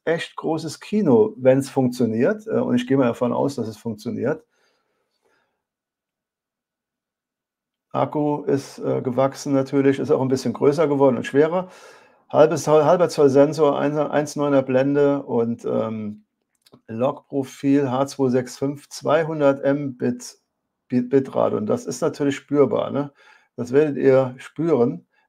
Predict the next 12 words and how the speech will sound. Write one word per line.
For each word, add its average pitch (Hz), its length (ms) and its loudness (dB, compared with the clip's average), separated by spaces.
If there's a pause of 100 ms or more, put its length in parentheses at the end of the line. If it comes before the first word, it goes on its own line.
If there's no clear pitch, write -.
in 123 60 -6
der 123 100 -2
Verarbeitung. 131 800 0
Äh, 127 140 -4
speziell 139 400 4
bei 135 120 4
schnellen 135 360 0
Aufnahmen 127 640 -2 (340)
wird's 127 240 -4
weniger 139 340 4
Artefakte 127 580 -2
geben. 107 400 -6